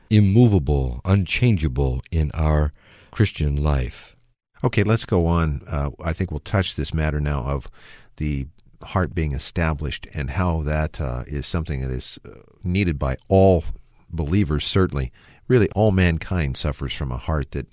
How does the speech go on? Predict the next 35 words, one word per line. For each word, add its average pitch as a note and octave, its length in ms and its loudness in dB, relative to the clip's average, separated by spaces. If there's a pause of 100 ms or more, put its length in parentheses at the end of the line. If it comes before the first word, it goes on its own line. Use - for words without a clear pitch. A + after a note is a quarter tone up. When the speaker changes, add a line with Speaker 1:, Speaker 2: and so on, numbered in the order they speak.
(140)
Speaker 2:
<laughs> - 240 -12
needs A2 220 -4
to - 60 -12
be D2 120 -6
established, C#2 640 -6 (460)
uh, D2 200 -2
as C#2+ 180 -4
we'll C2+ 100 -8
see D2+ 180 -4
in C#2 60 -2
this C2 120 -6
coming C2+ 260 -6
portion. C#2 420 -8 (440)
Let G#2 120 -2
me A#2 80 0
take G#2+ 220 -2
our D#2+ 60 0
listeners D2+ 320 -2
back D#2+ 220 0
to C2+ 60 -6
chapter E2+ 400 -4
one D#2+ 220 -2
and C2 120 -4
verse D#2 260 -4
three F2+ 380 0
of C2 160 -8
this B1+ 180 -6
book. C2 300 -6 (480)
Uh, C#2 320 -2
these G#2 400 -4
matters F#2+ 320 0
of C2 100 -6
faith F#2 480 0
and C#2 220 -6
love, D2+ 420 0